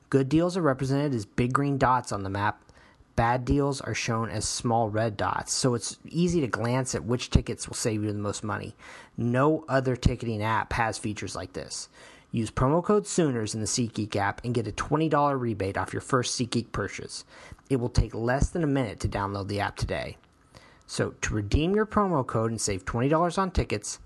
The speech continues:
download the free SeatGeek app and enter promo code Sooners in the app.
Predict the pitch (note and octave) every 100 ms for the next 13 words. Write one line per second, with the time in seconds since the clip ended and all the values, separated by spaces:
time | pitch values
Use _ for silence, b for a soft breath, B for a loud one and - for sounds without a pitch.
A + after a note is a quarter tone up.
0 | _ - A#2 A#2 A2 G#2 G#2 - B2+ D3+
1 | F#3+ - G#3 F3+ G3 F3+ B2 G2 F#2+ -
2 | B B B C3 B2 C#3 D#3+ D#3+ D#3 -
3 | C#3 C3+ C3+ - A2+ G#2+ - - D3 A#2+
4 | F#2 D#2+ - - A2+ G2+ F#2 - -